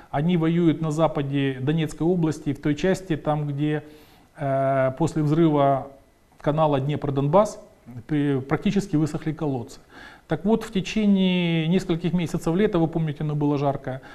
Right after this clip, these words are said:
то есть мы привозили практически на передовую по три, две-три фуры бутылированной воды еженедельно. Вот. А, скажу, хочу даже похвастаться, что на фотографиях в Донецком аэропорте,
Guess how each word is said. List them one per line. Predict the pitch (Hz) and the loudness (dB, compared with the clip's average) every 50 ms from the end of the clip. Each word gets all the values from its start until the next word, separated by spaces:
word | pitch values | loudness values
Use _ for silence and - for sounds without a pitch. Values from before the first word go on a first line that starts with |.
| - - - | -20 -6 -4
то | 151 | -4
есть | 143 - | 0 2
мы | 185 208 208 | 4 4 4
привозили | 175 190 185 180 180 175 208 208 196 | 4 4 4 6 6 6 6 4 4
практически | 180 - - 180 - - - 170 - 190 - - 175 165 | 2 2 2 0 0 0 -2 -2 -2 -2 -2 0 0 0
на | 165 156 | 0 0
передовую | 160 - 165 165 160 151 165 170 185 208 226 226 214 196 | 0 0 2 2 2 2 2 2 4 4 4 4 4 2
по | - - 170 | 2 0 -2
три, | - - - 180 196 202 202 180 | 0 0 2 2 4 4 4 4
две-три | 139 131 147 196 202 190 202 - 170 170 165 | 2 2 4 6 4 4 4 2 2 2 2
фуры | 160 165 - 185 196 196 190 175 147 | 2 0 0 2 4 6 6 6 6
бутылированной | 143 160 160 160 160 156 170 180 165 165 151 147 143 143 139 135 | 6 4 2 2 2 4 4 4 4 4 2 0 -2 -2 -2 -2
воды | 131 143 143 147 175 208 214 214 208 - - - - - - - - - _ _ _ | -2 -2 0 0 0 0 0 -2 -6 -10 -16 -20 -20 -20 -20 -20 -20 -20 _ _ _
еженедельно. | 127 123 131 165 185 196 202 196 180 135 135 151 170 180 180 170 143 147 165 170 165 143 123 135 160 165 156 143 131 135 135 123 104 95 - - - - - - _ _ _ - - - - _ _ _ | -8 -4 -2 0 2 2 2 2 0 -2 -2 0 0 2 2 2 0 0 0 0 0 -2 0 2 2 2 4 2 2 2 2 2 2 0 -4 -12 -20 -20 -20 -20 _ _ _ -20 -20 -20 -20 _ _ _
Вот. | 143 147 147 139 123 - - - - - _ _ _ | -2 0 2 2 0 -2 -4 -10 -20 -20 _ _ _
А, | - - 135 143 143 139 139 135 120 - - - - - _ _ - - | -4 0 2 4 4 6 4 4 2 -4 -12 -20 -20 -20 _ _ -20 -20
скажу, | - - 180 175 165 156 143 | -6 -2 -2 0 0 0 0
хочу | - 175 - 233 | 0 2 2 4
даже | 202 190 190 180 196 | 4 6 6 6 6
похвастаться, | 196 - - - 165 147 131 - - 139 - 156 - | 4 2 2 2 2 2 2 2 -2 -4 -4 -4 -4
что | - 160 | -2 -2
на | 165 156 | -2 -2
фотографиях | - 175 190 180 175 190 202 196 196 - 165 160 156 - - - | 0 0 0 2 4 4 4 4 4 2 0 0 0 -2 -4 -6
в | 143 143 | -4 -2
Донецком | 147 165 170 180 170 170 - 165 156 160 | 0 2 2 2 0 0 0 -2 -2 0
аэропорте, | 160 160 160 170 165 - 214 214 214 208 208 139 123 | 0 0 0 0 0 2 2 2 2 0 -2 -6 -8